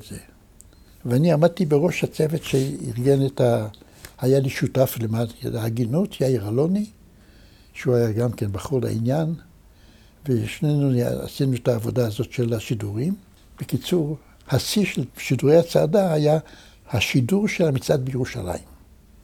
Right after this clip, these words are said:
זה היה הטופ. ואז מגיע היום של סוף הצעדה, וצריך לשדר את המצעד ממרפסת בית העם בירושלים, ובמילואים שלנו היו צחי שמעוני וחגי פינסקר,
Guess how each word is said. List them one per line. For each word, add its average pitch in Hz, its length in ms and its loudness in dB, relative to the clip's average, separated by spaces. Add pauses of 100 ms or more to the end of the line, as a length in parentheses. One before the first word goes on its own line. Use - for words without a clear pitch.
(100)
זה 180 140 0
היה 151 280 -4
הטופ. - 260 -4 (1800)
ואז 139 220 4
מגיע 120 360 2
היום 120 260 2
של 107 240 -4 (100)
סוף - 260 0
הצעדה, 143 560 0 (720)
וצריך 135 380 0
לשדר 120 460 2
את 123 140 -2
המצעד 113 460 -2 (160)
ממרפסת 110 800 -2
בית 123 280 -2
העם 117 220 -2
בירושלים, 117 720 0 (460)
ובמילואים 123 1040 2
שלנו 135 440 4
היו 123 680 2 (100)
צחי - 300 2
שמעוני 123 640 2
וחגי 117 500 0
פינסקר, 170 460 -2